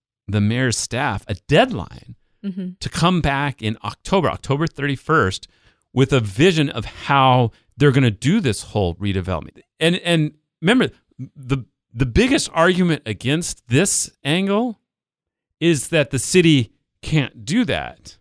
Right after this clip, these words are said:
Speaker 1: <laughs> because it's not
Speaker 2: <laughs>
Speaker 1: good at doing things like that.
Speaker 2: What were some examples?
Speaker 1: Well,
Speaker 2: What are some examples?
Speaker 1: yeah,
Speaker 2: Let's
Speaker 1: I
Speaker 2: remind
Speaker 1: think
Speaker 2: people.
Speaker 1: listeners of this
Speaker 2: <laughs>
Speaker 1: show are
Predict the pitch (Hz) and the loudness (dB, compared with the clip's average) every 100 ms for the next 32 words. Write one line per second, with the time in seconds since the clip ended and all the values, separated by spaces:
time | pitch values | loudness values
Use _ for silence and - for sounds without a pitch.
0 | - - 139 127 120 135 120 120 127 104 | -10 -8 -6 -4 0 0 0 -2 -2 -2
1 | 208 233 185 190 95 - - 113 98 156 | -4 -2 2 2 2 -4 -8 -6 -4 0
2 | 208 120 - 85 78 76 - - - _ | 2 0 -2 -8 -8 -12 -12 -14 -14 _
3 | _ 214 202 - - 170 180 - - - | _ -8 -6 -6 -8 -10 -12 -16 -18 -18
4 | 202 - - _ - 226 190 147 285 277 | -18 -18 -20 _ 0 6 6 6 4 2
5 | 208 190 - - - - - 190 - - | -2 -4 -8 -14 -16 -18 -2 2 2 4
6 | 220 240 294 - 185 160 180 160 165 139 | 4 4 2 0 -2 0 2 2 0 0
7 | 139 139 254 339 233 208 151 135 127 117 | 0 -2 0 2 6 8 6 4 2 -2
8 | 302 - - _ _ _ - 131 139 139 | -10 -12 -18 _ _ _ -4 0 2 0